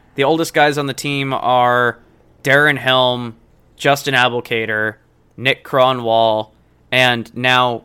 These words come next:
recently Valtteri Filppula. He's back. Like, ma-,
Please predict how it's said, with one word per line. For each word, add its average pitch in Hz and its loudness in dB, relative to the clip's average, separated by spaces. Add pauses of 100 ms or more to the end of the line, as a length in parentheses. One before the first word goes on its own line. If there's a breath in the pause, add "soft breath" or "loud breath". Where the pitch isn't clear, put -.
recently 117 -8
Valtteri 117 -4
Filppula. 110 -4 (180)
He's 139 -6
back. 104 -4 (220)
Like, 120 -6
ma-, 123 -6